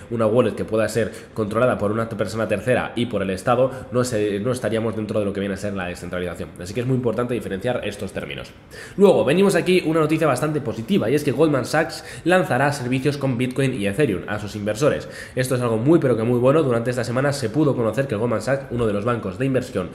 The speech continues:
más grandes a escala global, planea lanzar nuevos servicios de criptomonedas.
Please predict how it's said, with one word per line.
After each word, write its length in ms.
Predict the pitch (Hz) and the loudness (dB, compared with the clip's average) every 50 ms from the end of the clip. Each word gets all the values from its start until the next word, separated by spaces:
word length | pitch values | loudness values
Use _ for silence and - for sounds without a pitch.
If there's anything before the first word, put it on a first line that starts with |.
| - - 113 - | -12 -14 -10 0
más 200 | 139 147 143 123 | 2 2 2 4
grandes 340 | 120 110 98 92 87 - - | 2 0 0 0 -2 -4 -4
a 60 | 92 | -6
escala 260 | - - 131 120 113 | -2 0 2 2 2
global, 460 | 117 127 151 151 131 123 127 127 127 - - - - - | 2 4 4 6 6 6 6 4 2 -2 -8 -12 -8 -4
planea 280 | 113 107 113 135 139 | -2 2 4 4 4
lanzar 360 | 135 120 113 101 - 131 123 | 4 2 0 0 0 0 0
nuevos 220 | 120 139 156 151 - | 2 2 2 2 2
servicios 480 | - 117 117 123 120 123 139 135 123 | 0 -2 0 -2 0 2 0 0 0
de 100 | 120 135 | 0 -2
criptomonedas. 680 | 131 127 110 - - 95 110 151 175 139 85 71 - - | -2 -2 -2 -2 -2 0 2 4 4 4 2 0 -6 -10